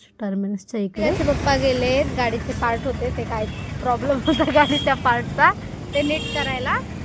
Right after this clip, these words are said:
Speaker 2: आणि आम्ही दोघी इथे थांबलो. आमच्या गाडीचं काम झाल्यावरती आम्ही मस्त शॉपिंग करणार आहोत. येस ऋषिका? तिकडे व्हिडिओमध्ये बघ, आपण शॉपिंग करायची ना? लास्ट टाइम दिवाळीच्या टायमिंगला आलेलो आम्ही लोक, आय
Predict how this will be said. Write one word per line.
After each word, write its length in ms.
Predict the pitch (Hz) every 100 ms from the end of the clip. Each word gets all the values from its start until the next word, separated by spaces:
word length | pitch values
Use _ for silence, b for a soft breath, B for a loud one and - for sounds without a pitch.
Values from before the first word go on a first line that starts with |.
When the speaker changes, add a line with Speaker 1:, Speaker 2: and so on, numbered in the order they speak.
| - 247
Speaker 2:
आणि 160 | 254
आम्ही 240 | 269 262 269
दोघी 220 | 262 277
इथे 160 | 277 294
थांबलो. 260 | 339 269 220 - - - -
आमच्या 240 | 247 - 311
गाडीचं 340 | 294 285 - 320
काम 220 | 311 294
झाल्यावरती 640 | 311 294 294 294 285 277 294
आम्ही 260 | 285 285
मस्त 280 | 294 311 339 339
शॉपिंग 340 | 330 320 349 330
करणार 360 | 320 294 294
आहोत. 460 | 269 269 277 262 269 - -
येस 120 | 302 330
ऋषिका? 380 | 415 - 392 453 554 679 - - - 320
तिकडे 180 | 349
व्हिडिओमध्ये 440 | 359 339 330 320 320
बघ, 140 | 339 392 - - - -
आपण 160 | 285 370
शॉपिंग 280 | 392 381 381
करायची 320 | 392 415 427
ना? 160 | 370 415 - - 349 - - - - - - - - - - - - - - - 240 - - -
लास्ट 380 | 254 254 262 254
टाइम 280 | 285 285 311
दिवाळीच्या 500 | 285 269 269 262 311
टायमिंगला 420 | 277 262 262 254
आलेलो 280 | 262 254 240
आम्ही 240 | 233 226 226
लोक, 200 | 220 262 370 - - - - - - -
आय 80 | 240